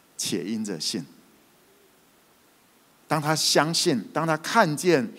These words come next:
在你身上所发生的美好的事情，那个恩典是没有限制的，美好是没有限制的，他会开始有机会看到说，“哦，这是另外一个选项哦。”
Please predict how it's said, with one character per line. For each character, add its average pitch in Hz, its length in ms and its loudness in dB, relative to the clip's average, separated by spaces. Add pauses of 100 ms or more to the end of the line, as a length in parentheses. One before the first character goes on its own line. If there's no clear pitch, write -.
(200)
在 170 140 4
你 131 160 0
身 170 220 0
上 156 120 0
所 117 140 -4
发 131 180 0
生 147 160 0
的 139 60 2
美 127 180 0
好 123 140 -4
的 104 100 -8
事 147 140 -2
情， 101 340 -4 (200)
那 180 100 -2
个 160 220 -2
恩 208 240 6
典 117 200 2
是 160 160 0
没 131 260 2
有 107 300 4 (320)
限 147 460 4
制 85 280 -4
的， 78 200 -10 (200)
美 143 280 2
好 110 320 2
是 160 200 0
没 151 140 -2
有 117 140 0
限 127 320 0
制 90 160 -8
的， 82 160 -10 (300)
他 165 420 2 (420)
会 175 140 0
开 143 220 0
始 131 200 0
有 101 180 -2
机 156 240 -4
会 143 160 2
看 143 160 -4
到 123 100 0
说 139 240 -2
，“哦， 143 340 2 (280)
这 196 120 4
是 165 200 2
另 165 180 2
外 127 140 2
一 - 20 -2
个 120 140 -2
选 101 260 -4
项 127 380 -2
哦。” 113 360 0